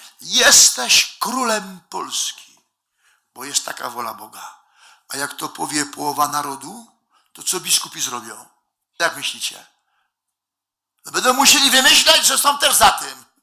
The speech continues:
bo druga połowa już do kościoła nie chodzi. Rozumiecie, co, jak, jaki zamach Bóg przygotowuje?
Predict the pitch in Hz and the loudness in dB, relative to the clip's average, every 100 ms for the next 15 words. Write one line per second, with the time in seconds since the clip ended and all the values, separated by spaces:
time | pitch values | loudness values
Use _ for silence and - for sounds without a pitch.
0 | _ _ _ _ _ _ - 190 254 294 | _ _ _ _ _ _ -4 -2 6 8
1 | 294 285 285 294 285 269 285 262 262 247 | 8 8 8 8 8 4 4 4 6 8
2 | 233 196 160 139 123 110 _ _ _ _ | 8 8 6 -2 -10 -18 _ _ _ _
3 | _ _ _ _ _ _ _ _ _ _ | _ _ _ _ _ _ _ _ _ _
4 | _ _ _ _ - 160 208 262 - 254 | _ _ _ _ -2 0 2 2 2 0
5 | 247 226 226 240 240 220 240 247 240 240 | 4 2 4 0 2 4 6 6 4 2
6 | - 233 226 233 285 302 269 - | -2 -4 -6 -8 -6 -6 -6 -14